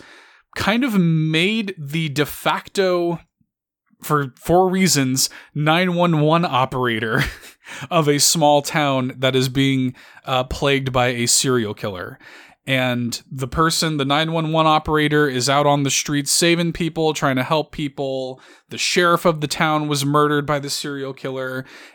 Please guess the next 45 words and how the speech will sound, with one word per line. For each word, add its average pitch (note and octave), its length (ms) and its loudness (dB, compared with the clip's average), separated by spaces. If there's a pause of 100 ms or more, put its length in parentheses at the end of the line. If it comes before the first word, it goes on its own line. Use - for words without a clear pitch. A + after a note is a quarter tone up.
and C3 520 0
you're D3+ 280 2
the D3+ 160 2
only D3+ 260 0
one B2 400 0
who A#2 200 -4
can, A#2 360 -2
who B2+ 180 -6
can A#2+ 300 -4
man B2+ 300 -2
the A#2+ 80 -4
phone A#2+ 400 -2
lines, F#2+ 580 -4 (400)
uh, A#2 380 -6 (140)
pass - 360 -2
through B2 320 -2
your, A2+ 300 -2
your A#2+ 180 0
radio A2+ 380 -2
station G#2+ 520 -6
with A2 200 -12
your, G#2+ 260 -8 (320)
uh, A2+ 220 -2
assistant, A2+ 840 -4
and A#2 220 -8
you A2+ 80 -6
guys A2+ 380 -4
are, G#2+ 200 -8
uh, G#2 200 -8
are A#2 160 -10
kind C3 200 -4
of A2 80 -8
holed B2+ 220 -4
up A#2+ 160 -2
in A#2+ 80 -4
the A#2 60 -2
radio A#2 280 -2
station A#2 400 -4
for A#2 140 -10
the A2+ 80 -6
night, A2+ 160 -4
and G#2+ 80 -12
people C#3 300 -2
will A#2+ 100 -8
call, D3+ 580 0